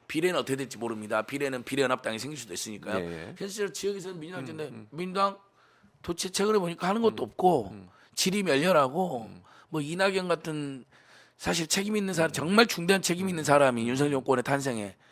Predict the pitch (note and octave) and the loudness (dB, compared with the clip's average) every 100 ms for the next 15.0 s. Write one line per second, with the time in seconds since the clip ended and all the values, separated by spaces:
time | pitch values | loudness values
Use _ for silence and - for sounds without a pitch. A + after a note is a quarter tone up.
0 | - G2+ F#2+ - - F3+ E3+ D3+ C#3+ B2+ | -20 -20 -6 -4 2 4 4 2 0 -6
1 | A#2 B2+ D3 A#2+ C3 D3+ A#2+ D3 E3+ D3+ | -6 -6 -10 -12 -4 -2 0 0 2 4
2 | C#3 D#3 C#3+ G#2+ D#3+ B2+ A2 - - - | 4 4 0 2 2 4 -2 -10 -20 -20
3 | - - - _ B2 C#3 C#3+ C3 B2 C3 | -20 -20 -20 _ -6 -4 -6 -12 -16 -8
4 | D3 D3 D#3+ D#3+ E3 E3 D#3 D3+ C#3+ C#3 | -8 -4 -2 0 -2 -2 -4 -4 -8 -8
5 | D3 E3 C#3+ D#3 - D#3 C3+ _ A#2 C#3+ | -10 -10 -10 -10 -6 -6 -6 _ -8 -6
6 | D3+ F3 E3+ D#3 D#3 D3+ C#3 - - F3 | -6 -8 -8 -8 -10 -8 -8 -10 -2 -2
7 | B2 G#2 G2 - - - - F#3 G#3+ F3+ | -2 -8 -12 -14 -20 -20 0 2 4 2
8 | F#3+ G3+ D#3 F#3+ F#3+ D#3+ A3+ F#3 A3 G#3+ | 2 2 0 -2 -2 2 2 2 -2 0
9 | F#3+ D3+ A#2+ B2 E3+ F3+ D3+ C#3 - A#2+ | 0 0 -2 -2 2 4 2 -2 -10 -10
10 | G2 - - - _ _ _ - C#3 B2+ | -10 -14 -20 -20 _ _ _ 2 6 6
11 | B2+ D#3 D3+ C3+ D3 B2+ - C3 C#3+ B2+ | 4 2 0 -2 -6 -8 0 4 6 4
12 | C3+ E3 E3+ E3+ C3+ B2+ A2 - G3 A3 | 8 8 8 -2 0 0 4 4 6 4
13 | - F#3+ A2+ - F#2+ F#2 B2 G#2+ A#2+ C3 | 4 2 0 -4 -6 -4 -2 -2 -6 -14
14 | - G#2 - G3+ A3+ A3 G3 E3 C3 | -10 -10 0 2 4 6 6 4 0